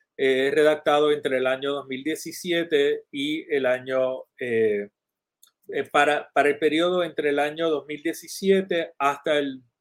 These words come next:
dos mil veintidós. La delimitación de la, de la reserva está también ahí en el portal. Recuerden que es una reserva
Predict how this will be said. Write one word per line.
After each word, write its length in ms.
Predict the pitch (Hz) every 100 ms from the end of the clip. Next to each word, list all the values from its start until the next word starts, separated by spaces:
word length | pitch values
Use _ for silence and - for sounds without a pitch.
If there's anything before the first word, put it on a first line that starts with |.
| _
dos 220 | 135 131
mil 240 | 139 147
veintidós. 760 | 139 127 117 117 104 95 - - _ _ - - - - _ _ _
La 500 | 170 170 170 175 -
delimitación 1300 | - _ 175 180 190 196 202 - 196 190 190 185 - _
de 380 | 139 151 151
la, 600 | 143 139 135 135 127 127 -
de 340 | _ _ 139 135
la 580 | 131 123 120 113 113 - _ _ _ _ _ _
reserva 960 | - 151 - - 185 180 160 139 139 - _
está 580 | 147 - - 165 170 - _
también 560 | 147 135 131 160 165 160
ahí 440 | 151 160 170 185 -
en 260 | 156 143
el 220 | 151 151 151
portal. 560 | 131 120 123 113 110 _ _ _ _ _ -
Recuerden 500 | 151 180 185 196 190
que 140 | 185
es 100 | 160
una 320 | 165 175 175
reserva 720 | 175 175 160 185 175 180 180